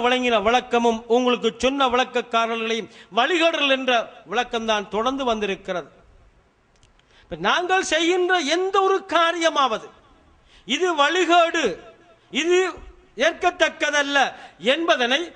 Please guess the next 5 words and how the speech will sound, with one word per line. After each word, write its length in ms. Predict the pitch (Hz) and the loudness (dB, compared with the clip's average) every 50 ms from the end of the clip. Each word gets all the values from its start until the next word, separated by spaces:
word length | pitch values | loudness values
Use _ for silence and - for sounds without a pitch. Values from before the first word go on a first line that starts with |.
| - - - | -20 -18 -8
நீங்கள் 380 | 175 214 262 269 254 226 196 | -6 -4 -2 -2 -2 -2 -2
வரலாற்று 520 | 208 220 240 285 285 285 269 - - 240 240 202 214 | -2 -2 -2 -2 -2 -2 -2 -2 -4 -6 -6 -4 -4
ரீதியாக 500 | 226 220 202 214 214 208 180 180 196 180 - | -6 -6 -6 -6 -4 -4 -4 -4 -6 -8 -8
காட்டுங்கள். 480 | 180 175 - - 160 156 147 131 - _ _ _ _ _ _ _ _ _ _ - | -8 -8 -8 -12 -16 -18 -18 -20 -20 _ _ _ _ _ _ _ _ _ _ -2
ஏனென்றால் 720 | 170 214 254 269 240 214 196 190 165 170 180 190 190 165 | 0 0 2 2 0 -2 -2 -2 -2 -2 -2 -2 -2 -2